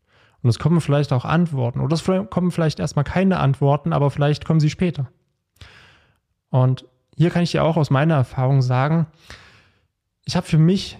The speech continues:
jetzt im Nachhinein, im Rückspiegel, den roten Faden gefunden, der sich bei mir durchs Leben gezogen hat. Ich war in Sport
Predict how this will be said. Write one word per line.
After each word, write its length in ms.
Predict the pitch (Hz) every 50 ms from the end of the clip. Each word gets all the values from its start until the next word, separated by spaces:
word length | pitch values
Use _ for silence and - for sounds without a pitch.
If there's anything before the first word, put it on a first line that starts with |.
| - -
jetzt 400 | - 135 143 170 175 - - - 170
im 100 | 143 147
Nachhinein, 580 | 147 143 156 156 - 156 143 123 110 110 123
im 80 | 127 127
Rückspiegel, 580 | 139 156 151 - - - - 139 135 131 135
den 140 | 127 131 127
roten 320 | 127 123 139 147 - 143 131
Faden 680 | - - - - 127 135 139 147 147 147 143 135 139
gefunden, 440 | 135 123 - - 165 190 185 - 135
der 160 | 123 131 135
sich 180 | 135 139 131 -
bei 100 | - 127
mir 180 | 135 156 175
durchs 240 | 151 147 135 123 -
Leben 280 | 127 123 143 180 175 160
gezogen 540 | 127 123 - - - 131 120 120 120 110 110
hat. 240 | 123 139 - - _ _ _ _ _ _ _ _ - - - - _ _ _ _ _ _ _ _ _ _
Ich 180 | - 131 123 -
war 240 | 131 127 135 147 160
in 80 | 151
Sport 560 | 127 - - - 151 156 160 - - - -